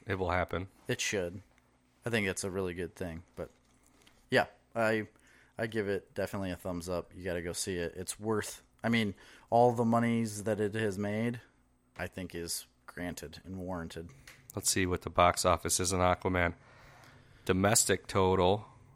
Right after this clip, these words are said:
Speaker 2: Oh, it's like s-, seven hundred
Speaker 1: two hundred twenty-two million.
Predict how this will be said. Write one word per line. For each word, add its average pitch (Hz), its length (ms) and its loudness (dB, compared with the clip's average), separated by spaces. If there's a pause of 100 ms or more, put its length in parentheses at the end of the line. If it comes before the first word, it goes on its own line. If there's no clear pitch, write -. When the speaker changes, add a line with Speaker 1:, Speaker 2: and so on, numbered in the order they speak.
(120)
Speaker 2:
Oh, 113 80 -2
it's 101 140 -2
like 98 160 -6
s-, - 120 -8 (100)
seven - 500 -6
hundred 104 100 -4
Speaker 1:
two 104 100 2
hundred 101 300 2
twenty-two 98 800 2
million. 95 560 2